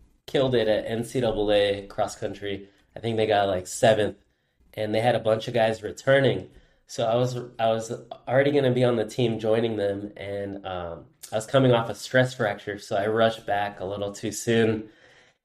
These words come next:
And, uh, you know, I thought we were gonna have a lot of success as a team, um, with all the returners and me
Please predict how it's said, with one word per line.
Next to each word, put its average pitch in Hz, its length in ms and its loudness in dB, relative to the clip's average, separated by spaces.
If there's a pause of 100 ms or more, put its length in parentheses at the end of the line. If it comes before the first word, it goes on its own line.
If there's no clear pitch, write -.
(160)
And, 107 380 2
uh, 95 400 4 (420)
you 104 80 -8
know, 107 100 0
I 110 100 2
thought 113 280 4
we 120 100 4
were 113 100 0
gonna 107 540 2 (180)
have 104 420 -4
a 92 60 -8
lot 101 180 -2
of 110 80 -6
success - 640 -4
as 104 160 -4
a 101 100 -4
team, 151 600 2 (560)
um, 101 480 -4
with 110 180 -2
all 110 140 2
the 110 100 2
returners 120 720 2
and 101 140 -4
me 127 560 2